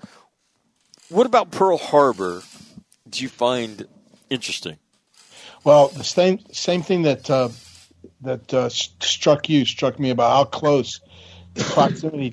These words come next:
Speaker 2: to all the, all the ships were in when they, when they bombed it. And, um, I think the California was the one that was,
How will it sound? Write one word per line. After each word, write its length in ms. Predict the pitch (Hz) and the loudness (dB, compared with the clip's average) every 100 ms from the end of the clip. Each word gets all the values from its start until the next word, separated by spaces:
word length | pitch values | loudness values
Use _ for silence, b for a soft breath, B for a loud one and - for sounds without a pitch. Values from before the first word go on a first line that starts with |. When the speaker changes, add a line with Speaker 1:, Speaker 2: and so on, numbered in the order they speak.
| - | -6
Speaker 2:
to 100 | 160 | -2
all 220 | 156 139 | 2 2
the, 200 | 131 120 | 0 -6
all 180 | - 143 | 0 0
the 80 | 127 | 0
ships 380 | - 160 147 - | -4 -4 -6 -6
were 120 | 131 | -2
in 140 | 143 | -2
when 100 | 127 | -2
they, 160 | 117 113 | -4 -4
when 160 | 120 120 | -6 -6
they 100 | 113 | -4
bombed 440 | 113 131 127 107 | 2 2 2 -2
it. 140 | 92 - B B B B | -14 -16 B B B B
And, 240 | 127 117 | -6 -4
um, 340 | 120 117 117 143 _ - | 0 0 0 -6 _ -18
I 40 | 120 | -4
think 320 | 208 220 - | 0 0 0
the 80 | 123 | -6
California 760 | - 156 139 - 170 165 123 | 2 4 4 2 -2 0 -2
was 220 | 110 110 | -4 -6
the 80 | 123 | -8
one 280 | 117 123 120 | -4 -2 -2
that 120 | 117 | -2
was, 280 | 110 107 | -4 -8